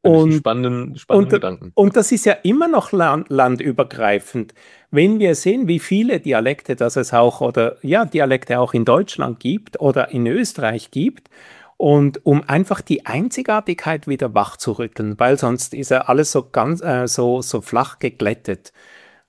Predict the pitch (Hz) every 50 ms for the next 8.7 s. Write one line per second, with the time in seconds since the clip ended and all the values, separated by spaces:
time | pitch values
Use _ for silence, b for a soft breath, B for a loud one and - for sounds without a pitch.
0 | _ _ _ 156 139 135 131 127 - - 120 120 110 - - - - 120 - -
1 | - 131 127 131 - _ - 127 143 147 - 180 165 - - 151 139 143 135 127
2 | 123 131 127 123 117 - - 123 - - 123 110 - - 120 110 107 - 104 104
3 | 101 - - 95 90 - _ - - - _ _ _ _ _ _ _ _ _ _
4 | _ _ _ _ _ _ _ _ _ _ _ _ _ _ _ _ _ - 107 98
5 | 92 85 82 90 - - 98 92 82 - - 98 - - - 117 135 147 151 -
6 | b b b b b b _ _ _ _ _ _ - - 113 104 107 - - -
7 | - 104 - - 104 104 104 107 - - 113 - - 113 117 117 113 - - 117
8 | 117 117 113 113 117 - - 95 95 95 95 95 101